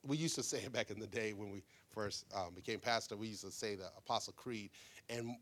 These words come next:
part of it was that he died and went to hell. Some people are trying to take that away now. <laughs> Like, "He's no scriptures," but it, it's neither here nor there. Um,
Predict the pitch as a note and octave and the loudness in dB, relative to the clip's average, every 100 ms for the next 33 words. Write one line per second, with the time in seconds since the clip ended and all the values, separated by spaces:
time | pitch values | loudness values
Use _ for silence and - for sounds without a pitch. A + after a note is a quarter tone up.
0 | - D#3+ E3 D3 C3+ - A#2 A#2+ - B2 | 2 10 12 12 6 2 0 0 0 0
1 | G#2+ A2+ F#2+ A2+ A2 G#2+ G2 G2+ G2+ - | 0 0 4 6 6 4 0 -4 -6 -6
2 | G#2 F2+ E2 - _ _ - - - - | -6 -6 -8 -18 _ _ -20 -20 -20 -20
3 | - - - - - - - A3 C4 G3+ | -20 -20 -20 -20 -18 2 8 12 12 12
4 | F#3 A3 F3+ - F#3+ F#3+ D#3 D3+ B3+ F3 | 12 12 12 10 10 10 10 10 8 8
5 | B2 F#2 - - A3+ - B3+ - - C3 | 4 2 -2 6 6 8 6 6 2 -2
6 | - - - - - - F3 F3+ F3 - | -12 -8 -2 -2 -2 -4 0 2 2 6
7 | F3 - F3 D#3 B2+ A2 B2+ D3 F#3 F#3+ | 6 6 4 2 0 -2 0 4 4 8
8 | F3+ G3+ G3+ D3 D3+ A#2+ A2+ G#2+ - - | 10 12 12 12 10 10 6 4 0 -16
9 | - - C#3+ D3 | -16 2 8 8